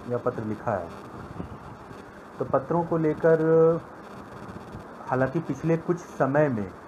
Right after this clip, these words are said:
जब से, अ, मेरे ख्याल से दो हज़ार तेरह चौदह के बाद WhatsApp वगैरह का चलन बढ़ा, उससे पहले ईमेल का जो आया था मामला, तो, अ, इनमें चूँकि संदेश भेजना, टाइप करना बहुत आसान हो गया, तो पत्रों का चलन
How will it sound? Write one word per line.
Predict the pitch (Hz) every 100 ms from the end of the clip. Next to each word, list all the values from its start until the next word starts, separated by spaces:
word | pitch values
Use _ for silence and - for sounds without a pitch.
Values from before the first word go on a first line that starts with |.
| - 113
जब | 127
से, | 123 151 147 143 139 - - - - - -
अ, | 113 113 113 110
मेरे | 107 127
ख्याल | 131 131
से | 127 135
दो | 131 131
हज़ार | 120 127 127 113 107 - -
तेरह | 120 127
चौदह | 127 117 123
के | 123
बाद | 120 120 120
WhatsApp | 113 113 - 131
वगैरह | 113 117 120 117 110 - - - -
का | 117
चलन | - 127 127 120
बढ़ा, | 110 110 113
उससे | 113 135
पहले | 120 117 123
ईमेल | 117 120 131 127
का | 120
जो | 117 120 113 90
आया | 110 110
था | 107 107
मामला, | 107 104 107 107 - - - - - - - -
तो, | 156 160 165
अ, | 151 139 135 131 123 - - - - - 123
इनमें | 143 156
चूँकि | 156 135
संदेश | 156 139 131 139 143
भेजना, | 117 113 123 117 131 135
टाइप | 127 123 127 127
करना | 123 127
बहुत | 120 120
आसान | 113 120 123
हो | 120 117
गया, | 175
तो | -
पत्रों | 147 - 170
का | 170
चलन | 160 147 156 190